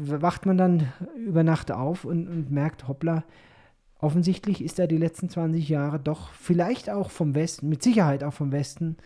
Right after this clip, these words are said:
diplomatisch, wirtschaftlich so viel verloren gegangen, dass man da sich jetzt in einer Kriegssituation wiederfindet und, ach, das ist, äh, ist erschreckend, ja. Für,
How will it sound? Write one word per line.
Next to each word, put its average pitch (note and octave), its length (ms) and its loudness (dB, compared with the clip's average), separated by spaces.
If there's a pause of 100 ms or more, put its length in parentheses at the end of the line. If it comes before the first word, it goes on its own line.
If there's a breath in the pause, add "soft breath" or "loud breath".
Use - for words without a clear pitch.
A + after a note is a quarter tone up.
(600 loud breath)
diplomatisch, F3 920 2
wirtschaftlich E3 600 -4
so E3 120 -4
viel F#3 140 -6
verloren D#3+ 580 0
gegangen, C#3+ 800 -2 (540 soft breath)
dass C#3+ 440 -2
man D#3 380 2
da B2+ 260 0
sich C#3 180 -2
jetzt D3 200 -6
in C#3 200 -4
einer C#3+ 180 -2 (120)
Kriegssituation C#3+ 840 -4
wiederfindet D#3 580 -4
und, C#3 500 -4 (960)
ach, A2+ 280 -4
das - 240 -6
ist, - 360 -12
äh, - 340 -14
ist B2+ 120 -10
erschreckend, C#3 580 -6
ja. D3 260 -8 (460 soft breath)
Für, C#3+ 540 2